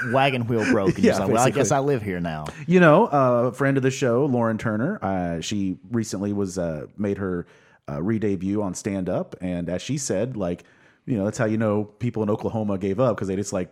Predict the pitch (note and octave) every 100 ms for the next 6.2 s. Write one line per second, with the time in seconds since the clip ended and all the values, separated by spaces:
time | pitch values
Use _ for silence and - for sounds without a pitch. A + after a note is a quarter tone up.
0 | _ - A2+ G2+ G2 F#2+ G#2 F#2 - A#2
1 | G#2+ F#2+ F#2 G2 F#2+ G2+ G2+ D#2+ E2 G#2+
2 | G#2+ G#2+ G2+ F#2+ G#2 G2 F2 F2 F2 G2+
3 | G#2 F#2+ - - - - B2+ A2+ G3+ G3+
4 | E3+ F#3 E3 A3+ A3+ D#3+ - - D3+ D#3
5 | B2+ G#2+ B2+ A2 D#2+ C2+ C#2+ - - -
6 | -